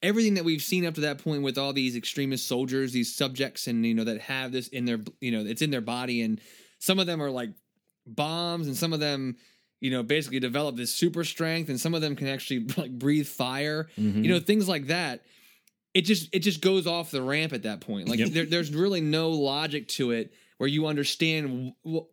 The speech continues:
Speaker 1: you know, I, I would make an assumption or I make up something in my mind, like, maybe some of their bodies accept it or reject it differently, or maybe some of their bodies,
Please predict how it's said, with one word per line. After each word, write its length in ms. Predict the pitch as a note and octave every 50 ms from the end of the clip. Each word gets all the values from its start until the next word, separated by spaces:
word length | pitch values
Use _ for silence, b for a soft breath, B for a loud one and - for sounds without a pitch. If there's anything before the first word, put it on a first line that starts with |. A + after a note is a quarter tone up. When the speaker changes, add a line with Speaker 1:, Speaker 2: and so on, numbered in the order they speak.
| _ -
Speaker 1:
you 100 | G3 F3
know, 140 | D#3 D3 -
I, 220 | C#3+ E3 F#3+ G3
I 120 | - D#3+ E3+
would 120 | F3+ F3+
make 180 | E3 E3 D#3+ D#3
an 60 | D#3 C#3+
assumption 460 | C3 - - D#3+ D#3 D3+ - E3 C#3
or 40 | C#3
I 80 | C#3 C#3+
make 320 | C#3+ C#3+ D3 D#3 D#3 E3
up 100 | E3+ D#3
something 200 | - D#3 C#3+ C#3
in 80 | C3+ C3
my 100 | B2+ B2+
mind, 340 | C3 C3 C#3+ D3+ D#3 D#3 D3
like, 200 | C#3 B2+ A#2 B B B B B B -
maybe 180 | A2+ B2 B2+ A#2+
some 160 | - D3 C3+
of 60 | C3
their 100 | B2+ B2+
bodies 380 | A#2 A#2 B2 B2+ B2+ B2+ B2+ A#2+
accept 400 | A2+ - - - D3 C#3 - -
it 60 | B2+
or 80 | A#2 A2+
reject 380 | A#2 A#2+ A2+ C3+ C#3+ C3+ - B2+
it 60 | A2+
differently, 400 | A#2 A2+ - - A#2 G#2+ G#2+ A2
or 60 | G#2+
maybe 260 | A2+ B2 C3 B2 B2+ A#2+
some 180 | - C#3+ C3
of 60 | B2+ B2+
their 80 | B2
bodies, 500 | A#2 B2 B2+ B2+ B2+ B2+ B2+ B2+ A#2+ -